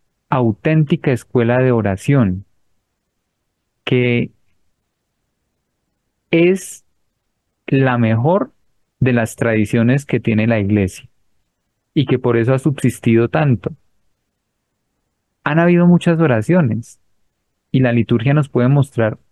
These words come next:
muchos modos de oración, pero esta oración ha podido trascender en el tiempo porque esa capacidad, ese tiempo de contemplación que tiene,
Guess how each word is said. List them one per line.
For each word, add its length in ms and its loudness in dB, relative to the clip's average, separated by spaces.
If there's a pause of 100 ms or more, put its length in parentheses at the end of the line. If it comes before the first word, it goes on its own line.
muchos 520 2
modos 300 2
de 80 0
oración, 560 0 (1900)
pero 260 0
esta 260 -2
oración 440 -2
ha 140 -6
podido 300 2
trascender 520 0
en 100 2
el 200 0
tiempo 460 -2 (1000)
porque 280 -2
esa 180 0
capacidad, 800 -2
ese 220 0
tiempo 480 0
de 80 0
contemplación 880 -2
que 160 -4
tiene, 420 0